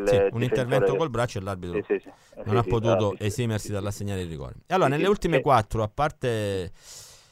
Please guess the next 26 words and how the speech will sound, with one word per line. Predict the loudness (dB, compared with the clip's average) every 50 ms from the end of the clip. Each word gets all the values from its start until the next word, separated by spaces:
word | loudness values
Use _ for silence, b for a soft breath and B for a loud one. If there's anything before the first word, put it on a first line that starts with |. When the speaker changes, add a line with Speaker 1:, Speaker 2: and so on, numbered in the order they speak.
| B B B B B _ _ _ -16
Speaker 1:
la | -8 -4 -2 -2 0
battuta | 2 2 4 6 6 6
d'arresto | 6 6 4 2 2 2 2
con | 2 2
la | 2
capolista, | 2 0 0 0 0 0 -2 -4 -6 -6 -6
tre | -2 0 0 2
le | 2 2
avete | 2 0 0 -2
vinte | 0 0 0 -2 -2 -2 -2 -2 -2 -4
e | -4
vi | -6 -8 -6
siete | -6 -6 -6 -6
un | -6
po' | -4 -4 -4
rialzati, | -4 -4 -6 -6 -8 -10 -10 -10 -10 -10 -10 -8 -8 -8 -8 -8 -8
nonostante | -6 -4 -4 -4 -4 -2 -2 -2 -2 -2 -2
le | -4
difficoltà | -4 -4 -6 -6 -6 -6 -8 -8 -4 -2 0 0 0
di | 0 -2
qualche | -2 -4 -4 -4 -6 -8
giocatore | -6 -6 -6 -6 -6 -4 -4
che | -4
è |
andato | -6 -6 -6 -8 -8 -6
via. | -6 -6 -4 -2 -2 -4 -4